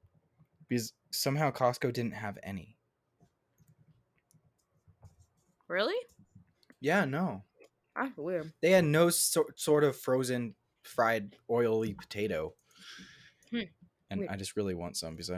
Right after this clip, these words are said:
Speaker 1: I c-, there's so much work to make.
Speaker 2: No more than eight ounces of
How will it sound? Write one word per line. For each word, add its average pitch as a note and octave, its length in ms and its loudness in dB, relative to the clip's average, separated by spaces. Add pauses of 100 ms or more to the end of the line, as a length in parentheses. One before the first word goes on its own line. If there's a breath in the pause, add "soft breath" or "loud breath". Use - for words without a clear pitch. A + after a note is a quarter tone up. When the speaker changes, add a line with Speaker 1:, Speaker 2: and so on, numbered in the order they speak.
(120)
Speaker 1:
I F#2+ 200 -14
c-, - 80 -20 (160)
there's F#2+ 160 -10
so E2+ 80 -14
much - 160 -16
work - 180 -20
to - 100 -20
make. - 140 -16
Speaker 2:
No G#3 260 -2
more B3+ 300 -2
than G#3+ 300 -2
eight G3+ 340 -2
ounces F#3 500 -8
of F3 140 -8